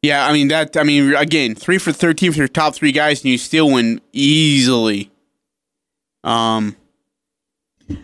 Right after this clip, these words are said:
by the way, there is some, make sure I have this right, yeah.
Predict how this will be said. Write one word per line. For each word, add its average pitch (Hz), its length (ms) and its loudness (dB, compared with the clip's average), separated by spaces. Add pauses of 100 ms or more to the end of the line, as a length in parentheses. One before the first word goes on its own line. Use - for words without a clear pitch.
(160)
by 160 160 0
the 160 100 2
way, 139 280 2
there 151 220 0
is 143 320 -2
some, 208 680 0 (1300)
make 131 140 -6
sure 135 180 -4
I 120 80 -2
have 120 160 -2
this 110 200 -6
right, 104 140 -2
yeah. 117 320 -2